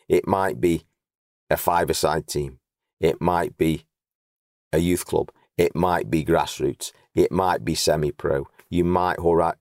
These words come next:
already have an infrastructure in place, but you have to create that s-, that community, that society,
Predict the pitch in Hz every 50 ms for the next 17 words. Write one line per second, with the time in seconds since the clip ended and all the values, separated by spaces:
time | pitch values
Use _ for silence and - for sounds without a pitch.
0 | _ - 80 85 85 82 80 78 73 76 78 76 73 76 78 78 78 - 78 -
1 | - - - - - - 71 76 69 65 - - 69 67 78 - - _ _ _
2 | _ _ - - 67 85 82 85 - - 98 98 - - - - 90 - - -
3 | 95 87 90 87 87 82 82 73 - - - 80 - - - - - - - _
4 | - - - - - - - - 80 85 82 82 80 76 73 - - - - -
5 | _ _ _ _ _ _ _ _ _ - _ _ - 87 - - - - 95 -
6 | - 92 85 85 80 73 69 - - 71 -